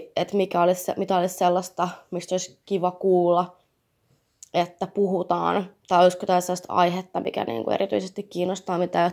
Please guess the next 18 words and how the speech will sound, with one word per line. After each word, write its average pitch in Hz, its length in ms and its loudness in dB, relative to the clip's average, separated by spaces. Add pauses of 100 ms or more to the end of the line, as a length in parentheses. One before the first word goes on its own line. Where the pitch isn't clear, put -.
tajuttu 170 360 0
edes - 180 -4
kertoa, 196 420 -2
tai 185 340 0 (760)
mitä 196 220 2
on 190 100 4
sanottu 180 420 2
jossain 175 600 0 (140)
jaksossa, 180 580 -2
ja 87 180 2 (840)
olisi 175 200 -2
kiva 165 240 -2
niin 165 180 -4
kuin - 120 -12
päästä - 280 -6
siitä 185 360 -2 (1400)
pidemmälle. 185 800 2 (640)
Ja 180 600 6